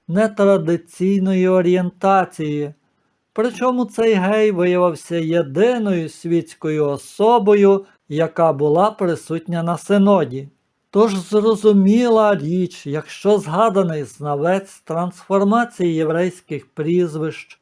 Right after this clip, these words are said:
у нашому культурному середовищі має якусь рацію, тоді обидва політичні діячі Володимир Зеленський та Даниїл Зелінський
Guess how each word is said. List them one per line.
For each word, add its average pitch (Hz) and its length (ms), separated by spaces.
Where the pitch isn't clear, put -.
у 165 120
нашому 170 640
культурному 143 920
середовищі 170 1300
має 208 320
якусь 180 380
рацію, 156 720
тоді 180 260
обидва 240 420
політичні 214 760
діячі 175 800
Володимир 175 640
Зеленський 175 760
та 156 160
Даниїл 175 560
Зелінський 160 1080